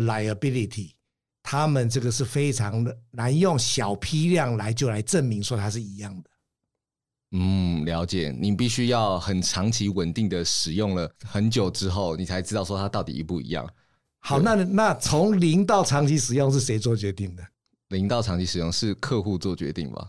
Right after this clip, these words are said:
Speaker 2: 是吗？
Speaker 1: 那客户的谁要做决定的？
Speaker 2: 客户的谁？客户的头家啊，老板啊。
Speaker 1: 好，那头家通常不做这个决定。
Speaker 2: 啊，头家不做这个决定。
Speaker 1: 为什么呢？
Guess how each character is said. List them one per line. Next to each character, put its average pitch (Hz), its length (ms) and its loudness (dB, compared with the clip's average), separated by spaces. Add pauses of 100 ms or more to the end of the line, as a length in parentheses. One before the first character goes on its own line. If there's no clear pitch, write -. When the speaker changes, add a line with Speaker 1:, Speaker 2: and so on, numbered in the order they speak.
(120)
Speaker 2:
是 - 140 -8
吗？ 85 220 -4 (160)
Speaker 1:
那 156 100 -2
客 202 200 6
户 190 120 8
的 143 100 4
谁 120 260 2
要 127 160 2
做 117 140 0
决 104 200 -2
定 98 240 -4
的？ 120 160 -14
Speaker 2:
客 185 180 2
户 165 140 4
的 117 80 4
谁？ 101 500 0 (200)
客 160 140 2
户 160 120 4
的 127 100 2 (140)
头 92 240 -2
家 101 280 0
啊， 101 100 -6 (240)
老 87 160 -2
板 87 240 -4 (200)
啊。 90 240 -4 (440)
Speaker 1:
好， 127 140 -4
那 208 120 2
头 156 240 2
家 175 160 4
通 151 200 4
常 117 180 2
不 127 100 0
做 123 160 2
这 123 200 2
个 139 80 4
决 131 200 4
定。 - 180 4
Speaker 2:
啊， 107 80 2
头 104 160 -2
家 113 120 2
不 101 100 -2
做 104 140 0
这 92 60 -4
个 92 100 -2
决 90 140 -2
定。 90 100 0
Speaker 1:
为 202 140 6
什 147 140 2
么 135 80 0
呢？ 127 200 -4